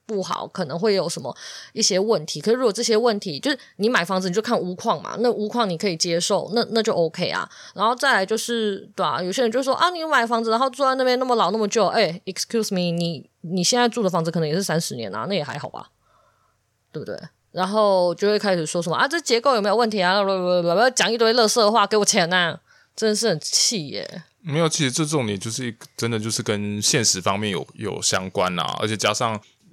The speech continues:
Speaker 2: 你刚刚前，前面提到，就是我们有没有小朋友这件，你有没有家庭成员增加这件事情，其实就是，也是一个很重要的点啊。所以这些你都考量进去的话，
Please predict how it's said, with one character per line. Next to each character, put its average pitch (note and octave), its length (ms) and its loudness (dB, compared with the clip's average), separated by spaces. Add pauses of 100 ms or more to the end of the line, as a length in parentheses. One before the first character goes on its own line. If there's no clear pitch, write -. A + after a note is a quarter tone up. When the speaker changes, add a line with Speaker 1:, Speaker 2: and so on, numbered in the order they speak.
Speaker 2:
你 A2+ 100 -10
刚 G#2+ 120 0
刚 A#2+ 100 -2
前， G2 260 -4 (140)
前 - 180 -6
面 B2 140 -2
提 G2+ 160 -6
到， G2 220 2
就 F#2 60 -10
是 A2+ 80 -6
我 G2+ 120 -6
们 F#2 100 -4
有 F#2 80 -4
没 F#2 120 -4
有 F#2 60 -2
小 - 180 -2
朋 G#2+ 120 -4
友 F#2 60 -4
这 G#2 100 -4
件， G#2 160 -2 (360)
你 C3+ 120 -2
有 D3 120 2
没 A2 100 0
有 F#2+ 160 0
家 G#2+ 220 0
庭 G#2+ 120 -6
成 G2 160 -2
员 F#2 220 -4
增 G#2 220 -2
加 F#2+ 160 0
这 G#2 100 -6
件 G2+ 140 -4
事 A2 120 -2
情， F#2+ 140 -6
其 F#2 100 -8
实 F#2 80 -8
就 G#2 140 -6
是， A2 140 -4 (160)
也 G2 120 -4
是 B2+ 120 -2
一 A#2+ 40 -2
个 G#2 80 -10
很 F2+ 120 -8
重 G#2 160 -4
要 G2 100 0
的 F2+ 100 -4
点 E2 280 -10
啊。 - 120 -12 (120)
所 E3 120 0
以 D3+ 40 -2
这 E3 100 0
些 C#3+ 140 0
你 G2 100 -4
都 A2 100 0
考 A2+ 160 -2
量 F#2 140 -4
进 A2+ 140 -4
去 A2+ 120 -2
的 G#2+ 60 0
话， G#2 240 0